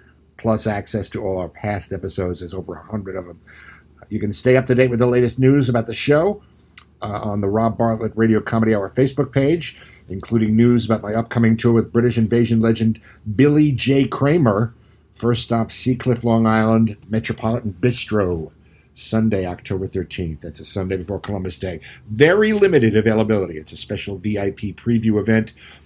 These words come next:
Small venue. It'll sell out, so call for tickets, five one six, eight oh one, forty-five hundred. Five one six, eight oh one, forty-five hundred. And then, um,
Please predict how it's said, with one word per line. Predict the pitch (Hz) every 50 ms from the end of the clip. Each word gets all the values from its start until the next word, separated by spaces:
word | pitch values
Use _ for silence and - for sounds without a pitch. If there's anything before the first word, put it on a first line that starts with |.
| - - - - -
Small | - - - 113 117 120 123 117
venue. | 113 113 113 110 110 113 110 110 107 104
It'll | 107 104 92 92 -
sell | - - - 120 113 113 113
out, | 107 104 104 - -
so | - 90 90
call | - - 107 104 101
for | - 107 -
tickets, | - 107 95 - 95 - -
five | - - 110 107 107 101
one | 104 110 110
six, | 104 - - 113 101 - - - - _ _ _ _ _ _ -
eight | 123 120 123
oh | 127 123
one, | 117 117 120 107 104 101 101 98
forty-five | 92 - - 123 117 110 117 117 113 - 117 110 107 110 98
hundred. | 98 95 85 78 80 78 76 - _ _ - - - - _ -
Five | - 98 90 92 92
one | 123 131 135
six, | 127 - 104 90 80 - 101
eight | 90 92
oh | 107
one, | 110 98 85 82 85
forty-five | - - 95 87 90 - - 98 104 110 -
hundred. | 82 76 78 76 - - - - - -
And | - 104 101 104 104
then, | 110 107 107 107 110 107 107
um, | 110 107 107 104 104 104 107 107 107